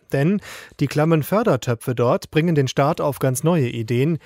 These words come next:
wie man die Spitzenathleten auf dem Weg zu den verschobenen Sommerspielen in Tokio unterstützen könnte. Plakativ formuliert,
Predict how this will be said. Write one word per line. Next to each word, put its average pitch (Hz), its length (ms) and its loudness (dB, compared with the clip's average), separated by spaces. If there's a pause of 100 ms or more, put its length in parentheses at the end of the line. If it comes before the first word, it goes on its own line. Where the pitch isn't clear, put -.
(220)
wie 175 160 0
man 214 180 0
die 156 140 0
Spitzenathleten 151 840 -2
auf 127 200 -4
dem 113 180 -2
Weg 139 380 -2
zu - 140 -4
den 113 120 -2
verschobenen 175 600 0
Sommerspielen 127 520 -2
in 147 140 -8
Tokio 117 340 -6
unterstützen 120 680 -6
könnte. - 320 -10 (240)
Plakativ 139 480 -4
formuliert, 117 600 0